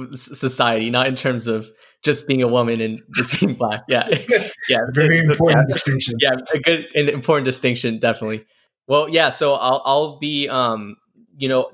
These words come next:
Speaker 1: th-, this initiative is all about transparency. So l-, logistically, as far as how shirts are ordered, it's a little, I guess, a little bit of a guessing game right now, um, as far as making costs low. But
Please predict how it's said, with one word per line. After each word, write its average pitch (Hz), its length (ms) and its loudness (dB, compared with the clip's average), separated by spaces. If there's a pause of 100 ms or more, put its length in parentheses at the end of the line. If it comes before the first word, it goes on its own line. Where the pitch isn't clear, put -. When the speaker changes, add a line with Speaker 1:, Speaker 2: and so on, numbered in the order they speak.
Speaker 1:
th-, 147 120 -2
this 175 200 0
initiative 151 440 -2
is 127 120 -2
all 127 140 4
about 127 200 2
transparency. 117 760 -4
So 113 380 0 (600)
l-, 151 340 -10
logistically, 139 680 0
as 123 100 -2
far 123 240 2
as 117 300 -4
how 120 140 -2
shirts 120 380 -4
are 120 80 2
ordered, 117 440 2 (340)
it's 131 200 -6
a 127 40 0
little, 123 760 0 (400)
I 117 120 0
guess, 117 240 -2
a 135 40 -8
little 131 180 0
bit 127 100 0
of 107 60 -4
a 113 60 0
guessing 113 360 -2
game 120 220 -2
right 123 160 -2
now, 123 380 0 (280)
um, 110 280 -2
as 113 160 -4
far 120 240 2
as 117 220 -2
making 113 440 -4
costs 113 400 -2
low. 127 320 0 (300)
But 113 400 2